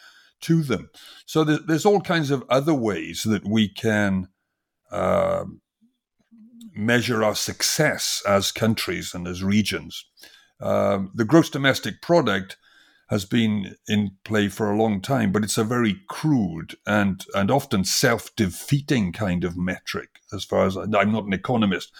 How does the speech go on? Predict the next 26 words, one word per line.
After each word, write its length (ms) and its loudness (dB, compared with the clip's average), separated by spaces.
but 240 2
these 280 2
are 100 0
the 100 0
things 380 0
which, 360 -2
uh, 260 2
which, 200 -2
which 240 0
seem 240 2
to 100 -2
be 200 2
the 140 -6
case. 520 -2
And 160 -2
so 200 2
a 40 0
number 280 0
of 120 -4
countries 560 -2
have 160 -2
developed 500 0
other 260 4
kinds 460 0
of 160 -4
measures, 640 0